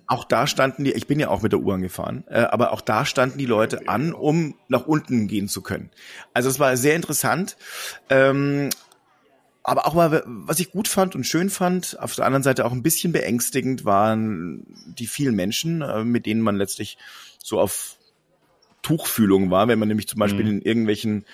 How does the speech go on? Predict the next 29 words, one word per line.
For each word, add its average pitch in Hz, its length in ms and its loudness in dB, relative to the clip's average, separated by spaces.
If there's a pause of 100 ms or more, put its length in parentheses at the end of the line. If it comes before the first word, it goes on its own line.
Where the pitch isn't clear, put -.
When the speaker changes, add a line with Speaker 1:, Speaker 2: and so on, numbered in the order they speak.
(420)
Speaker 1:
äh, 101 420 6
äh, 98 540 2
in 113 140 2
irgendwelchen 110 460 2
Roundtables 104 640 2
war. 92 80 2
Man 101 160 2
hatte 107 160 -2
die 107 100 -2
Maske 107 360 0
zwar 120 240 0
auf, - 200 0
ach - 100 -10
ja, 107 120 2
das 92 140 -6
kommt 101 160 -2
auch 110 80 4
noch 127 140 2
dazu, 110 260 -2
du 101 160 -6
hattest - 260 -8
die 120 80 -6
Maske 117 460 -2
den 127 260 4
ganzen 143 640 0
Tag 123 380 -2
natürlich 90 320 -4
dann 78 160 -8
auf, - 420 -6